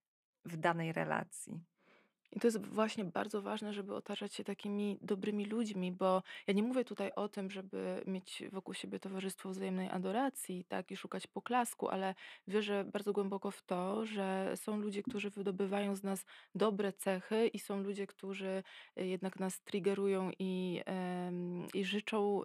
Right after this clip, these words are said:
Speaker 2: nam źle, i mają jakieś swoje własne motywy, e, i, i doradzają nam, e, w taki sposób, żeby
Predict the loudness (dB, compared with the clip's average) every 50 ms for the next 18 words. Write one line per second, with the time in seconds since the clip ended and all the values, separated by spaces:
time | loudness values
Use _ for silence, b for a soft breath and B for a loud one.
0 | 0 -2 -2 0 0 0 -2 -2 -2 0 0 0 0 0 0 0 0 0 0 -2
1 | -2 -4 -4 -6 -6 -6 -2 0 0 2 2 2 0 -2 -2 -2 -2 -2 0 -2
2 | -2 -2 -4 -4 -2 0 2 2 2 0 0 B B B B B B B 0 0
3 | 0 0 0 -2 -2 -2 0 0 2 2 2 2 0 2 4 4 6 6 6 4
4 | 4 2 2 2 2 2 4 4 4 2 2 0 0 -2 -2 -2 -2 -2 -2 -2
5 | -2 -2 -2 -4 -6 -6 -8 -10 -14 -6 -2 -2 -2 0 -2 -6 -4 -2 -2 -2
6 | -2 -2 -4 -4 -2 -2 0 0 0 0 2 2 4 4 4 2